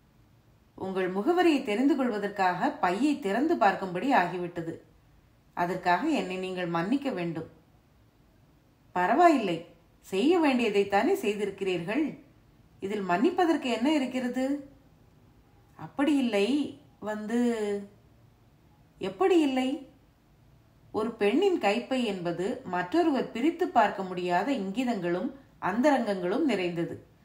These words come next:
அதை நான் பிரித்துவிட்ட தவறுக்காக." அவளிடம் மறுபடி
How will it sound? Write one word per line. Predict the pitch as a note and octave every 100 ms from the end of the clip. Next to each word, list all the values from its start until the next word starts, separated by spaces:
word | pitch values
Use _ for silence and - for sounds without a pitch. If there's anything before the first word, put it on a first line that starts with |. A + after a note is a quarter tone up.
| - - _ _ -
அதை | D3+ E3 B3+ D4
நான் | C4+ B3 B3
பிரித்துவிட்ட | A#3+ C#4 D4 C4 B3+ A#3
தவறுக்காக." | G3+ G#3 A#3 A#3 G#3+ G3+ A3 G#3+ G#3 G3+ G3 G3 - _ _ _ _ _ _ _ _ _ _ _ _ _ -
அவளிடம் | G3+ G3 F#3+ D4
மறுபடி | G3+ G3 B3+ G#3